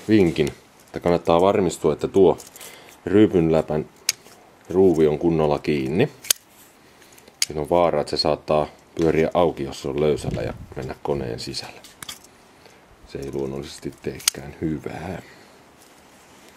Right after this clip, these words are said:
Joo, kaasari auki ja puhallellaan vähän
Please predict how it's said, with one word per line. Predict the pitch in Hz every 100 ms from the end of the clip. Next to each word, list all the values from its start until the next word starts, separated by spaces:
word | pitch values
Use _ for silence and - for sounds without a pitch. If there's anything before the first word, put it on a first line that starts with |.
| - - - - _ _
Joo, | 113 117 80 - - - - - -
kaasari | 117 95 95 95
auki | 104 87 92
ja | 85 - - _ _ _ - - - - - - _ _ -
puhallellaan | 87 85 80 78 76 73
vähän | 78 82